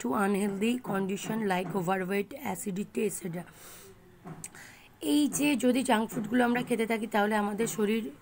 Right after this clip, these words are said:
অসুস্থ হবে এবং আমাদের ওজন বেড়ে যাবে এব-, আর অ্যাসিডিটি মানে বদ হজ-, হজম হবে না, আমাদের হজমের প্রবলেম হবে। নেক্সট হচ্ছে ব্যালেন্সড ডায়েট, মানে সঠিক পরিমাণে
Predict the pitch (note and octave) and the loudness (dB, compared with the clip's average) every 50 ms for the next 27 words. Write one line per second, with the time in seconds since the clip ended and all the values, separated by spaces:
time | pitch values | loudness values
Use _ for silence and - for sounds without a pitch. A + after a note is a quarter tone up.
0 | - D4+ A3+ E3 - A#3+ A3+ - - - A#3+ G#3+ G#3+ G#3 F#3+ A#3+ C#4 C4 A3 F#3 | -8 -6 -4 -2 -2 -2 -4 -4 -2 0 2 2 4 2 2 0 0 0 2 4
1 | G#3+ A3+ C4 D4+ D4+ - - - - - - - - - - - - - G3 G3 | 6 6 6 6 4 -2 -8 -14 -14 -14 -14 -14 -14 -14 -14 -10 0 2 4 4
2 | G3+ G#3 G#3 G#3+ A#3+ - C4+ A#3+ A3 G3+ A#3 B3+ B3+ C4 A3+ A#3+ A3 G#3+ A3 F#3+ | 6 4 4 4 2 2 2 2 2 4 4 4 4 6 4 4 2 2 2 2
3 | G#3+ G#3 G3 A3+ B3+ D4 C#4 A3+ - A3 G#3 G#3 A3+ - - - - - G#3 G#3 | 2 2 2 2 -2 -2 -4 -4 -2 -2 -2 -4 -6 -14 -20 -18 -6 0 0 2
4 | A#3 G#3+ G3 F#3+ - - A3 F#3 G#3+ F#3 - G3+ G3 G3 F#3+ G3+ F#3 E3+ F#3 F#3+ | 2 2 2 2 2 0 0 0 -2 0 0 0 0 2 0 0 0 0 0 0
5 | G3+ F#3+ F#3 G3+ G3 F3 B3 C4 C4 A#3+ G#3 - D3 F#3 F3+ F3 G#3+ A3+ A#3 F#3 | 0 0 -2 -4 -2 -2 -4 -4 -4 -4 -4 -2 0 0 0 0 0 0 0 0
6 | F3+ E3+ E3+ F3 F3+ F3 F3 F3 F3+ F3+ F#3+ G#3 E3+ E3 F3 D#3+ F3+ F#3+ A3 B3 | 0 0 0 0 0 0 0 -2 -2 -2 -2 -2 -2 -2 -4 -4 -2 -2 -2 -2
7 | - - F#3+ E3+ D#3 E3 E3+ F3 E3 D#3+ D#3+ E3 E3 E3 - - - - - - | -2 -2 -2 -2 0 0 -2 -2 -2 -2 -4 -6 -8 -8 -10 -16 -20 -20 -20 -20
8 | - - - - - - - - - - - - - - - _ _ - - - | -20 -20 -20 -20 -20 -20 -20 -20 -20 -20 -20 -20 -20 -20 -20 _ _ -20 -20 -20
9 | - - - - A3 A#3+ C#4+ C#4+ - - - C4+ B3 B3 - C4+ C4 G#3+ F#3 A3+ | -20 -16 -4 2 2 4 4 2 0 -2 2 2 2 2 2 0 -2 0 4 6
10 | G#3 G3 G3 A3 B3 C#4 D4 C#4+ - - - - - - A3+ F3+ F#3 F#3+ F3 F3 | 6 8 8 6 4 2 2 -2 -4 -8 -14 -20 -14 -10 -6 2 4 6 6 6
11 | E3+ E3 E3 - - C4+ A3 F#3+ F#3 F#3+ F3+ - - - G3+ G3 G3+ C#4 C4+ B3+ | 6 2 0 -2 -4 -4 -2 0 0 -2 -2 -4 -2 -2 -2 -2 0 -4 -6 -4
12 | - B3+ B3 A#3+ B3 B3 B3 A#3+ B3+ | -4 -2 0 2 2 2 2 2 2